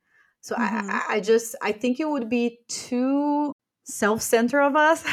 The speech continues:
Speaker 1: <laughs> or too, like, "Hey, we are," you know, like, the, I, I, I just don't see that being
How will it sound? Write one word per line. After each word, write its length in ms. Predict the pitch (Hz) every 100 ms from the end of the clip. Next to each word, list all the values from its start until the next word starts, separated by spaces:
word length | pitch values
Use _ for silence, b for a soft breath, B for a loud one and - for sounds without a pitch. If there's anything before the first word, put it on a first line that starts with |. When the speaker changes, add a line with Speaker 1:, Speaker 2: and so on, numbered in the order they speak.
| B
Speaker 1:
<laughs> 160 | B -
or 400 | 220 226 226 233
too, 320 | - 262 269
like, 320 | 269 240 220
"Hey, 280 | 214 240 196
we 240 | 180 214 220
are," 180 | 214 208
you 60 |
know, 160 | 202 202
like, 180 | 196 185
the, 180 | 220
I, 240 | 151 - - - -
I, 240 | - 214 208 202
I 60 |
just 380 | 196 240 233 -
don't 240 | 214 226
see 280 | 233 - 233
that 380 | 202 190 185 170
being 420 | 190 185 180 180